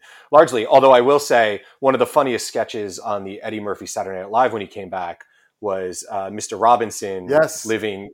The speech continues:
Speaker 1: in a gentrified neighborhood. Um, that was very funny.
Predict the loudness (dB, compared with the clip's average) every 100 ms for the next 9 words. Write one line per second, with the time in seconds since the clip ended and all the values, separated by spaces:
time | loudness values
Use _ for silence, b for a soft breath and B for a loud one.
0 | -8 -6 -6 -10 -8 -2 -2 -4 -6 -6
1 | -8 -12 -6 -4 -4 -10 -14 _ b b
2 | b b b b b -12 -10 -10 -14 _
3 | -16 -16 -16 -20 -20 -20 -20 -20